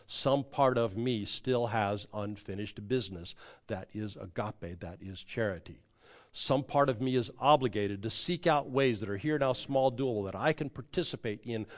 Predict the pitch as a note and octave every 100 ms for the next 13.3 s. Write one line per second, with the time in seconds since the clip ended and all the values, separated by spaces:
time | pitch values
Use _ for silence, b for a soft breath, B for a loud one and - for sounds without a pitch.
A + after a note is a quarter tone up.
0 | B - A2+ D3 D3 C#3 B2+ C3+ C3 A#2
1 | A2+ A2 G2 A2 A#2+ G2 G#2 G2 E2+ -
2 | D#3+ C3+ A2 G2+ G#2+ A2 G#2 F2 A#2 B2+
3 | - D#2+ - B B B A2+ G2 F2+ A#2+
4 | F3 G3 - - - - - F3 F3 G#2+
5 | D#2 E2+ A#2 _ _ B B B B F#2+
6 | C3 G#2 G2 C3 E3 F3 - - B2+ F2+
7 | C3 D3+ C#3 G2 - F#2+ F#2+ G#2 B B
8 | B G#2+ F#2 F#2+ C3 D#3 - - - C#3+
9 | A#2+ G2 G2+ A2+ F#2+ F2+ C3 B2+ B2 -
10 | - B2 A2 G#2+ - - F2 E2 - -
11 | - _ _ _ _ b b b b b
12 | - F#2+ B2+ G#2+ G2+ B2+ C#3+ C#3+ - B2
13 | G2+ G#2 C3